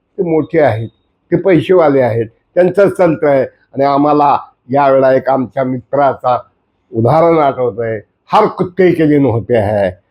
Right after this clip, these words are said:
फक्त वैचारिक पातळी उंचावून चालणार नाही. तुम्ही वागता कसं, बोलता कसं, जगता कसं.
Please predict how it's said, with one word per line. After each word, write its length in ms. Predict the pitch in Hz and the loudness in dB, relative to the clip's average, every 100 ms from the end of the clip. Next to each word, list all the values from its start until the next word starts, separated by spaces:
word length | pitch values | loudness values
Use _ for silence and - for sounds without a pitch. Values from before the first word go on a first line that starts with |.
| _ | _
फक्त 300 | 160 - - | -4 -4 -2
वैचारिक 840 | 156 131 143 143 - 185 180 202 - - | 0 2 2 0 0 2 4 0 -2 -2
पातळी 480 | 160 147 - 156 156 | -2 -2 -2 -2 0
उंचावून 640 | 135 139 - 170 170 147 | 0 -2 0 0 2 0
चालणार 500 | 147 131 131 123 120 | 0 -2 0 -2 -2
नाही. 300 | 123 117 110 | -6 -6 -8
तुम्ही 540 | - _ _ 135 127 | -12 _ _ -6 -2
वागता 520 | 113 135 139 - 151 | 2 2 0 0 0
कसं, 600 | 139 - - 135 127 117 | 2 -2 -4 0 0 0
बोलता 440 | 107 147 135 147 143 | 0 0 2 2 0
कसं, 540 | - 123 - 131 123 117 _ _ _ 107 101 | 0 -6 -2 0 0 -2 _ _ _ -20 -2
जगता 480 | 175 185 - 208 190 | 0 0 0 2 2
कसं. 500 | 185 156 - 156 | 2 -2 0 0